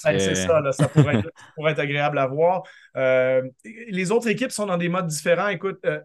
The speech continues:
Speaker 1: Indiana va vraiment, à mon avis, essayer de perdre le plus de matchs possible, puis je m'attends à ce qu'ils finissent dernier de la conférence parce que je m'attends à ce qu'ils échangent éventuellement Buddy Hield et Miles Turner contre des choix au repêchage. Et à partir de ce moment-là, ils deviendraient à peu près la pire équipe de la Ligue en termes de talent.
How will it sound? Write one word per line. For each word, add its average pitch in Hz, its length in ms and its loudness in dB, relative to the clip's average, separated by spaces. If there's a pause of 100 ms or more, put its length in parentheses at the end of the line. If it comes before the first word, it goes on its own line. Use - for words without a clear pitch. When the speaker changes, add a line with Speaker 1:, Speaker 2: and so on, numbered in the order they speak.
Speaker 1:
Indiana 190 560 2
va 165 140 2
vraiment, 170 580 -2
à 143 80 -6
mon 147 160 -8
avis, 143 180 -2
essayer 151 280 -4
de 147 80 -12
perdre 156 220 2
le 135 80 -4
plus 143 180 -8
de 139 80 -6
matchs 135 240 -8
possible, 160 360 -6
puis 147 140 -10
je 127 160 -8
m'attends 147 300 -2
à 175 60 -2
ce - 80 -8
qu'ils - 180 -12
finissent 147 180 -6
dernier 147 320 -2
de 156 60 -4
la 139 100 0
conférence 143 640 -6 (340)
parce 160 220 0
que 190 100 2
je 170 80 -2
m'attends 170 320 2
à 170 60 2
ce - 100 -4
qu'ils 147 200 -8
échangent 156 400 -4
éventuellement 139 520 -4
Buddy 135 280 -4
Hield 151 280 0
et 139 80 -2
Miles 135 220 -6 (100)
Turner 143 380 -2 (340)
contre 151 220 -2
des 143 100 0
choix 147 220 -2
au - 20 -2
repêchage. 139 680 0
Et 170 120 2
à 151 60 4
partir 196 380 -2
de 170 100 -2
ce 165 120 -8
moment-là, 151 440 -2
ils 170 140 -6
deviendraient 147 640 -4
à 147 80 -4
peu 135 140 -8
près 151 200 -4
la 135 100 0
pire 131 220 -6
équipe 131 260 -8
de 123 60 -10
la 123 100 0
Ligue 139 200 -4
en 123 100 -6
termes 131 220 -8
de 127 80 -4
talent. 131 400 -6